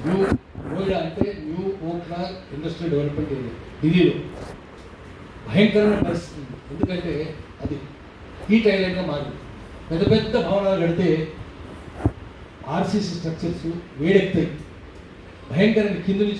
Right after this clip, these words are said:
పైకి, పై నుంచి కిందికి. అదే చల్లగా గుడిసెలు ఉన్నాయని కూడా చల్లగా ఉంటుంది. ఆ బిల్డింగ్లో ఉండే వాళ్ళు కూడా కిందికి చూసి చెప్తున్నారు, "ఓ జుగ్గి జూబ్లీకే జీవన్ హీ బేహతర్ హై." గుడిసెలు ఉండే వాళ్ళకి హాయిగా ఉన్నారు చూడండి, మనం ఎంత భయంకరంగా ఉన్నాం. అక్కడ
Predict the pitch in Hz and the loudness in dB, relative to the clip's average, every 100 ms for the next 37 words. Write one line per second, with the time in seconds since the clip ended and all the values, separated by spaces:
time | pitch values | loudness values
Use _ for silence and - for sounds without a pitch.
0 | 190 190 220 202 180 180 - 165 156 135 | -2 0 0 0 0 0 0 -2 -2 -4
1 | - - - - - - - - 147 208 | -8 -12 -16 -18 -18 -16 -12 0 10 10
2 | 208 165 170 190 170 160 175 202 190 180 | 10 2 0 0 -2 -2 2 2 2 0
3 | 160 151 143 160 170 175 175 165 143 - | 0 -2 0 2 4 6 6 4 0 -6
4 | - - - - - - - - - - | -10 -16 -14 -12 -12 -12 -12 -12 -10 -6
5 | 147 151 160 202 233 214 190 202 196 190 | -2 2 4 8 8 8 8 4 4 4
6 | 190 185 - 202 214 - - - 170 - | 2 -2 -2 -2 -2 -2 -4 -2 -4 -4
7 | 170 - - - 160 160 165 185 208 185 | -4 -6 -8 -4 -2 0 2 4 4 4
8 | 185 185 185 180 180 - - - 170 175 | 4 2 2 2 0 -4 -10 0 2 2
9 | 165 180 - 147 156 147 139 - - - | 2 0 -2 0 2 0 0 -6 -12 -16
10 | - - 151 180 220 208 196 190 180 - | -16 -2 2 6 6 6 6 4 4 0
11 | 165 175 170 165 156 151 139 143 139 143 | 0 0 0 -2 0 -2 -2 -4 -4 -6
12 | 131 151 - 151 147 131 - - - - | -6 -6 -2 -2 -2 -4 -8 -12 -14 -14
13 | - 147 151 160 147 147 | -8 -4 2 4 4 2